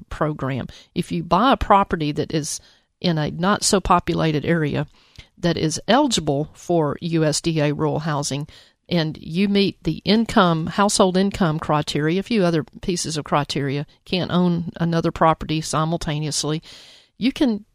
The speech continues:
walk into the U S D A rural housing program with zero down. And you might be surprised at what houses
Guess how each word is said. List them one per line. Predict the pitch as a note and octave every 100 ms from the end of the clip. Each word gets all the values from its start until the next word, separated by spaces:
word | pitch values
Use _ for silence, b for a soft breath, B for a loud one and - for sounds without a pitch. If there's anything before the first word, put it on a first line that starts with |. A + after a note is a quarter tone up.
| -
walk | F3 F#3+ G3 G3+
into | F#3 - F3+ F3
the | E3 D#3+
U | D3+ - F#3 F3+
S | F3 -
D | D#3+
A | D#3 D#3 D#3 - -
rural | E3+ D#3
housing | D#3+ E3+ D#3+ D#3+ D3+
program | - D#3+ D#3 D3+ D#3 D3+
with | -
zero | D#3+ D#3 E3
down. | G#3+ G3+ D3+ B B B B B -
And | F3 F3
you | G#3
might | C4+
be | A3+
surprised | - G#3+ F#3+ A3 D#3+ -
at | -
what | - D#3
houses | F3+ D#3+ D#3 D#3 -